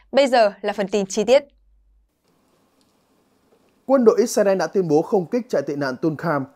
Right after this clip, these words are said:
Speaker 2: ở khu bờ Tây và loại bỏ một thủ lĩnh địa phương của Hamas. Phía Palestine nói rằng đây là vụ không kích khốc liệt nhất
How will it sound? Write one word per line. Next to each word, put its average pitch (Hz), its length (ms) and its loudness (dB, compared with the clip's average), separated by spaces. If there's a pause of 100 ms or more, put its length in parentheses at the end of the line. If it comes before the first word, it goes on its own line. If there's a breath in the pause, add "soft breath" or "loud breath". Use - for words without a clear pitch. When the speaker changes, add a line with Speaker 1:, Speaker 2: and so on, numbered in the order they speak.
(160)
Speaker 2:
ở 151 120 0
khu 214 140 -6
bờ 160 200 2
Tây 170 240 4 (400)
và 170 200 2
loại 180 140 0
bỏ 156 160 0
một 147 200 -2
thủ 143 60 -4
lĩnh 143 140 -2
địa 190 200 0
phương 165 140 -2
của 123 100 -4
Hamas. 147 380 0 (580)
Phía 170 180 -2
Palestine 180 520 -2
nói 139 120 -2
rằng 147 260 2 (420)
đây 214 160 4
là 185 100 4
vụ 160 120 -4
không 175 180 -4
kích 226 200 -8
khốc 233 160 -2
liệt 175 240 0
nhất 202 180 -2